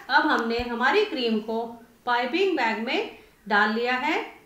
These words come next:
और हमारे केक को हम डेकोरेट कर रहे हैं। मैंने इसका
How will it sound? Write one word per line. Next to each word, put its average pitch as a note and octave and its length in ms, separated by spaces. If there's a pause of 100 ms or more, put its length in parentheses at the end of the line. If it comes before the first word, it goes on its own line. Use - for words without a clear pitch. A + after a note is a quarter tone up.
(100)
और C4 180
हमारे C4 420
केक B3 340
को A3 160
हम A#3 480 (640)
डेकोरेट A#3+ 600
कर A#3+ 160
रहे F#3+ 220
हैं। F3+ 540 (420)
मैंने C#4+ 320
इसका A#3 360